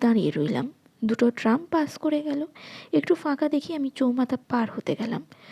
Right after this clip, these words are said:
রাস্তার মাঝামাঝি তখন পৌঁছেছি, তখন হঠাৎ বুকের একটা ভীষণ ধাক্কা লাগলো। সঙ্গে সঙ্গে বুকের চামড়ার উপর কাঁটার ফোঁটা মতন একটা ব্যথা অনুভব করলাম। মনে হলো আমার বুক পকেটের ঘড়ির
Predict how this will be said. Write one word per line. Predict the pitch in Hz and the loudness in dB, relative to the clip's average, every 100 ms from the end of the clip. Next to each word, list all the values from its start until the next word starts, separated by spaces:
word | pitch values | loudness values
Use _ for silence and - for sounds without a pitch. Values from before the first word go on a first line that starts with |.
| - - 226 | -20 -4 2
রাস্তার | 226 - 226 | 2 2 0
মাঝামাঝি | 214 214 233 240 277 | 2 2 2 0 2
তখন | 262 247 254 | -2 -2 -4
পৌঁছেছি, | - 240 240 302 - 240 254 - - - | 0 0 0 -6 -4 -6 -6 -14 -18 -2
তখন | 277 - 311 | -2 0 -4
হঠাৎ | 294 - 311 339 | -2 -2 0 -2
বুকের | 277 294 277 311 320 | -2 -4 0 0 0
একটা | 247 - 302 | -4 -2 -2
ভীষণ | 285 233 294 254 | 0 -2 0 -2
ধাক্কা | 220 214 - - | 0 -2 -2 -4
লাগলো। | 147 - 202 233 - _ _ _ _ _ _ - | -2 -4 -4 -6 -10 _ _ _ _ _ _ -4
সঙ্গে | - 311 339 | 2 2 2
সঙ্গে | 339 311 330 220 | -4 -2 2 2
বুকের | 226 247 269 254 | 2 0 2 0
চামড়ার | - 247 226 254 247 | 2 4 4 2 0
উপর | 240 302 - _ _ _ | -2 -2 -4 _ _ _
কাঁটার | 285 240 311 | 0 2 2
ফোঁটা | - - 285 302 | -2 -4 0 0
মতন | 320 320 226 226 - - - | -2 2 2 2 -6 -16 -6
একটা | 277 302 | 2 4
ব্যথা | 269 247 - | 4 2 2
অনুভব | 214 202 190 156 - | 2 2 -2 -2 -2
করলাম। | 220 226 262 _ 214 | -2 -2 -4 _ 2
মনে | 214 233 | 4 4
হলো | 233 254 269 - - - - - | 4 2 2 0 -2 -10 -16 0
আমার | 277 311 339 | 2 2 0
বুক | 285 294 - | 0 0 0
পকেটের | 311 311 320 320 | 0 0 -2 -2
ঘড়ির | 247 - 247 262 277 | -2 0 2 2 0